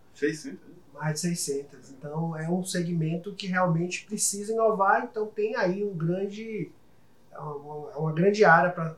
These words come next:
Speaker 2: pra quem tem uma, uma startup ou que quer resolver um problema de um segmento que tem muito problema, construção civil, e ao mesmo tempo tem dinheiro, embora o mercado não esteja tão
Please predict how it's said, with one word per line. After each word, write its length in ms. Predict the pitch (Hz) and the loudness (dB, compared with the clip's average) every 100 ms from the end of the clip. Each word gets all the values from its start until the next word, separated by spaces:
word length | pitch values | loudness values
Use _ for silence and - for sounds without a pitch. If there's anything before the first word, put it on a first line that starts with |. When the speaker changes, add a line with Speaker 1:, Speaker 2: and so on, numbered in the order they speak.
| - | -12
Speaker 2:
pra 120 | 160 | -12
quem 200 | 151 170 160 | -4 -2 -2
tem 540 | - 160 180 160 139 - | -2 -2 0 -2 -6 -12
uma, 500 | 147 151 143 143 - - - - - | -12 -10 -8 -10 -14 -20 -20 -18 -12
uma 120 | 147 | -8
startup 600 | - 143 - 151 - - | -6 -6 -4 0 0 0
ou 60 | 147 | -8
que 120 | - | -10
quer 180 | - 160 | -2 2
resolver 320 | 160 156 151 | 2 0 -4
um 100 | 160 | -4
problema 380 | 160 151 156 160 | -2 -2 -2 -6
de 80 | 156 | -6
um 60 | |
segmento 600 | 160 165 156 147 156 156 170 | -6 -4 -4 -4 -6 -10 -14
que 280 | - 175 - - - - - - | -8 -8 -8 -16 -20 -20 -20 0
tem 220 | - 175 160 | 10 10 10
muito 240 | 151 - | 6 -4
problema, 640 | 156 151 147 156 180 190 - | -8 -8 -6 -4 -4 -6 -8
construção 320 | 165 - 165 | -6 -6 -6
civil, 320 | 160 175 165 185 | -4 -6 -4 4
e 60 | |
ao 100 | 175 | 6
mesmo 180 | 175 175 | 6 2
tempo 220 | 160 170 - | -2 -6 -6
tem 160 | 185 | -6
dinheiro, 400 | 190 170 170 214 | -2 0 0 -2
embora 320 | 175 151 156 | -2 -4 -4
o 40 | 156 | -4
mercado 400 | 156 156 156 156 | -6 -8 -10 -8
não 80 | 156 | -8
esteja 300 | 156 156 156 | -6 -6 -6
tão 280 | - 147 | -10 -14